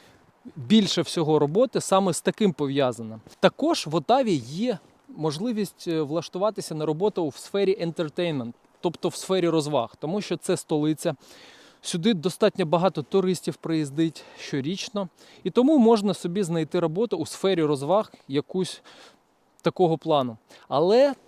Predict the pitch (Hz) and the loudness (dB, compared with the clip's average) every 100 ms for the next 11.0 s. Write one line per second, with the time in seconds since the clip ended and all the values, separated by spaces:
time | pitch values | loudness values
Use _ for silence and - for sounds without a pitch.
0 | - 226 269 - - 160 165 208 202 170 | -4 0 0 -2 -6 -6 0 2 2 0
1 | 165 185 208 202 180 160 147 160 196 196 | 0 0 0 0 0 0 -2 2 2 2
2 | 147 123 - 143 196 180 185 208 214 175 | 0 -4 -8 -4 -4 -2 0 0 0 -2
3 | - - 180 185 143 135 180 180 175 180 | -4 0 2 2 -2 -6 -2 0 0 -2
4 | 151 151 175 196 - 156 156 156 170 156 | -6 -4 -4 -6 -6 -4 -2 -2 -4 -4
5 | 147 135 160 - 139 120 117 147 147 175 | -6 -4 -4 -4 -6 -8 0 2 4 2
6 | 190 202 - 165 156 - 170 165 185 180 | -2 -6 -6 -2 -2 -2 2 4 4 4
7 | 214 - - 170 240 208 - 226 202 156 | -2 -4 -2 2 2 2 -2 -2 0 -2
8 | 123 165 180 202 160 147 190 190 - 127 | -2 -2 -2 -2 0 0 0 -2 -2 -12
9 | 135 139 117 208 208 208 190 - 139 135 | -10 -8 -2 0 2 4 4 2 -4 -2
10 | 160 180 156 151 147 - 180 - 135 | 2 2 2 0 -4 -2 -4 -4 -10